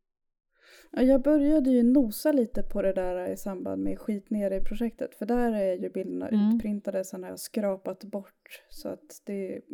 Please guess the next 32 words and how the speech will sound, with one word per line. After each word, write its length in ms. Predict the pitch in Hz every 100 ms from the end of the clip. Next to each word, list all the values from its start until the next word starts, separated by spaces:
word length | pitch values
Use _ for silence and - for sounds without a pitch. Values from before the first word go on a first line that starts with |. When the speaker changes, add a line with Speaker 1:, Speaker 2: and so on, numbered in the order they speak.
| - _
Speaker 1:
på, 100 | - 220
i 80 |
vissa 460 | 196 196 - 185 185
ansikten. 720 | 208 190 190 220 - - - - _ _ 208
Speaker 2:
Mm. 300 | 185 196 208 _
Speaker 1:
Bland 200 | 226 214
annat 300 | 202 233 240
för 140 | - 208
att 140 | 202
flirta 460 | - 202 - - 185
med 220 | 180 175
det 80 | 175
här, 460 | 175 170 170 165
äh, 40 | 165 _ _ _ _
i 180 | 220 214
och 60 | 208
med 100 | 202
att 100 | -
Skit 260 | 226 214
ner 260 | 247 247 220
är 240 | 196 175
en 100 | 175
berättelse 520 | 180 175 - 175 185 175
om 120 | 180
att 140 | 180
vara 220 | 180 180
tonåring 800 | 185 202 190 214 214 185 202 208
så 460 | 220 - 196 180 175 - _ _ - _ _
tänker 300 | - 190 185
jag 80 | 185
mycket 240 | 180 185
på, 360 | - 185 180